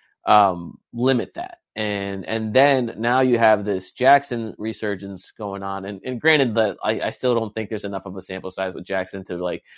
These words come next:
really make organizational level decisions on.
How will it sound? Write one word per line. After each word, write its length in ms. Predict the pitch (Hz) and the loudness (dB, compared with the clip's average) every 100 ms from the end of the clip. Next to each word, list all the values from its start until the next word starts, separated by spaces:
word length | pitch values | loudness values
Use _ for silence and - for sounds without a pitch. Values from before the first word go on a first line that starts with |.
| - _ | -20 _
really 280 | 110 139 143 | 4 4 4
make 240 | 127 123 110 | 2 2 2
organizational 800 | 123 120 120 110 113 110 113 104 | 0 0 -2 0 0 -2 -2 0
level 240 | 101 104 | 0 -2
decisions 560 | 95 - 98 113 123 127 | -6 -6 -6 -4 -4 -2
on. 360 | 139 160 160 | -2 -2 -8